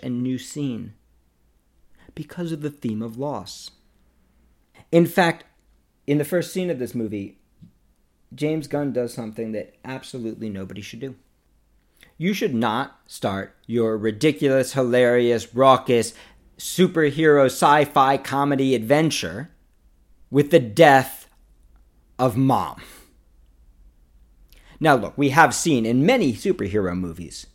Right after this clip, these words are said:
the loss of a parent. In fact, it's part of that superhero genre. But we've never seen it like this. We've never seen it played for such dramatic purpose. In fact, most action movies start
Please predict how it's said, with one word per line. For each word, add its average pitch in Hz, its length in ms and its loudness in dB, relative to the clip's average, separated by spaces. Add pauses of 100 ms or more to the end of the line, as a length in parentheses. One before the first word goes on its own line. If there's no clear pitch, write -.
(120)
the 131 100 4
loss 139 340 4
of 110 80 -4
a 101 60 -2
parent. 101 400 -8
In 113 100 -6
fact, 135 220 -2
it's 135 120 -6
part 170 300 0
of 131 60 2
that 120 260 -2 (260)
superhero 117 1040 0 (360)
genre. 107 640 -2 (760)
But 156 140 6
we've 247 160 6
never 220 220 4
seen 147 220 0
it 85 100 -6
like 87 200 -12
this. - 340 -16 (760)
We've 170 240 2
never 180 240 4
seen 143 600 -2
it 131 220 -2
played 139 280 2
for 131 120 -2
such - 360 -4 (140)
dramatic 123 840 -2 (320)
purpose. - 560 -8 (1400)
In 143 80 -8
fact, 170 160 2
most 170 320 2
action 110 300 -6
movies 127 280 -4
start 120 400 -6